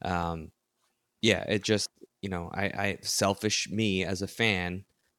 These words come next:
kinda liked having something to look forward to in the summer, uh,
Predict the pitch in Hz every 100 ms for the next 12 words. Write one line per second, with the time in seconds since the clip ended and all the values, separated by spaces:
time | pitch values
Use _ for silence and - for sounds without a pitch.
0 | - 101 98 98 95 95 - 98 95 95
1 | - 95 - 92 90 95 - 98 98 92
2 | - 87 85 80 87 80 101 92 85 82
3 | _ - _ - 85 85 85